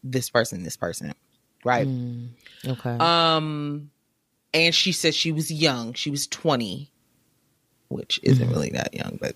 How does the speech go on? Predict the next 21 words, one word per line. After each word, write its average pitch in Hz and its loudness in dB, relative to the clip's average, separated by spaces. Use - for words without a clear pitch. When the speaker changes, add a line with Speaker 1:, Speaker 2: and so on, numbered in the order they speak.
Speaker 1:
okay, - -4
we'll 80 6
give - 2
it - -10
to 135 2
her, 123 6
Speaker 2:
Mm-hmm. 120 0
Speaker 1:
sis. 107 -6
We'll - -6
give - -10
it - -12
to 127 -4
her. - -2
Speaker 2:
Mm-hmm. - -4
Speaker 1:
Um, 143 0
and 160 2
then 180 2
she - 0
also 147 2
brought 139 4
up 127 2